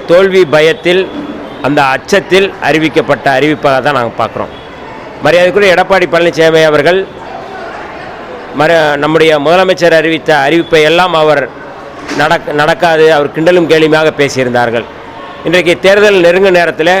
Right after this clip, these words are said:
அவர் இந்த அறிவிப்பை அறிவித்திருப்பது என்பது தேர்தல் தோல்வி பயத்தில் தான் அறிவித்திருக்கிறார்கள். அவர் என்ன அறிவிப்பு அறிவித்தாலும், ரெண்டாயிரத்தி இருபத்தாறு தேர்தல் என்பது டெல்லிக்கும் தமிழ்நாட்டுக்குமான தேர்தல் தான்.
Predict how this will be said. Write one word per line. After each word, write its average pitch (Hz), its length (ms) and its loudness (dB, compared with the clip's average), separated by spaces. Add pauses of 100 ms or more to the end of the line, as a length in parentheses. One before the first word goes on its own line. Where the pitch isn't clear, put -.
(440)
அவர் 160 180 2
இந்த 156 160 2
அறிவிப்பை 185 500 2
அறிவித்திருப்பது 156 600 2
என்பது 139 460 2 (960)
தேர்தல் 190 540 2
தோல்வி 185 320 4
பயத்தில் 160 380 0
தான் 165 200 2
அறிவித்திருக்கிறார்கள். 139 800 0 (680)
அவர் 143 200 2
என்ன 170 240 2
அறிவிப்பு 196 440 4
அறிவித்தாலும், 165 600 2 (1000)
ரெண்டாயிரத்தி 202 400 2
இருபத்தாறு 185 500 2
தேர்தல் 175 320 2
என்பது 165 360 2 (880)
டெல்லிக்கும் 202 540 2
தமிழ்நாட்டுக்குமான 160 760 2
தேர்தல் 143 340 2
தான். 117 180 -2